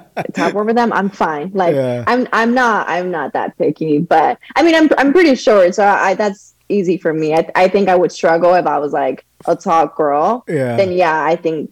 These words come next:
Speaker 1: they, I, it would be like, "Okay, you have to be tall," but I'm short. So I, I, for me, everyone's taller than me. So
Speaker 2: My wife can't wear heels 'cause my wife is, like, five five, five six.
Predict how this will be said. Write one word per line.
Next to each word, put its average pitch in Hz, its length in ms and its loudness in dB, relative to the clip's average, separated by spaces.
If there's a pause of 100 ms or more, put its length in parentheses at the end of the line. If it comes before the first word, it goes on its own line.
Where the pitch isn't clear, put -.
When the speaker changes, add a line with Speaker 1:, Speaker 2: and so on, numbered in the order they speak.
(120)
Speaker 1:
they, 147 200 0
I, - 160 -4
it 170 140 2
would 170 120 2
be 147 100 2
like, 147 160 0
"Okay, 160 200 -4
you 151 140 -2
have 165 200 -6
to - 80 -6
be 170 140 0
tall," 208 320 0
but 226 160 0
I'm 233 220 0
short. 175 420 0
So 185 100 -2
I, 170 280 -2
I, - 180 -2
for 208 160 -2
me, 214 440 4
everyone's 147 500 -4
taller 131 260 0
than 135 100 -2
me. 131 240 -8
So 175 320 0
Speaker 2:
My 143 220 -2
wife 139 320 -4
can't 139 240 -8
wear 123 180 -4
heels 113 400 -8
'cause 123 140 -12
my 117 140 -6
wife 120 320 -6
is, 117 80 -10
like, 113 160 -8
five 117 580 -8
five, 127 420 -8
five 123 220 -8
six. 143 400 -8